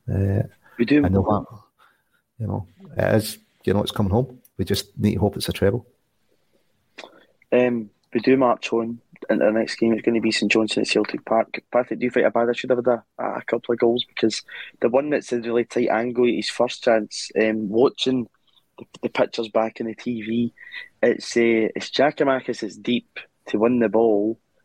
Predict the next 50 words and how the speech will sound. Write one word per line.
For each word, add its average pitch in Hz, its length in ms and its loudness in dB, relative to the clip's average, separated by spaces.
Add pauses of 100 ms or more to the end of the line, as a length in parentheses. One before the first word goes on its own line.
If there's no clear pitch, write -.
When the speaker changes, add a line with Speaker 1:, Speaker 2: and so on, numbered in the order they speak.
(280)
Speaker 2:
McGregor 127 420 4
then 120 200 0
goes 110 160 -2
on 110 100 0
a 107 100 4
run, 107 220 2
gets 113 200 -2
the 110 60 -2
ball 127 140 4
back 117 240 2
into 82 120 -2
Giakoumakis, 104 640 -2
gets 98 140 -6
the 104 60 0
ball 110 180 2
over 104 120 2
to 101 140 2
Abada, 107 420 2 (440)
and 110 120 2
then 113 100 2
the 113 60 0
second 113 380 0
one, 117 200 2
obviously 113 280 0
the 107 80 2
ball 110 200 2
in 113 120 -2
from 98 180 -2
Ralston. 110 540 0 (400)
It's - 240 0
a, 101 220 2
it's - 140 -4
a 120 60 0
good 127 160 0
save, 120 420 0 (160)
but, 110 280 0
um, 110 120 0
I 104 40 -2
think 123 200 -2
any 113 180 2
other 104 140 4
side, 110 280 0
Alan 107 200 2
McGregor, 107 360 2
it - 80 -4
probably 107 200 0
goes 107 140 0
in 104 100 0
the 104 60 4
net. 104 220 2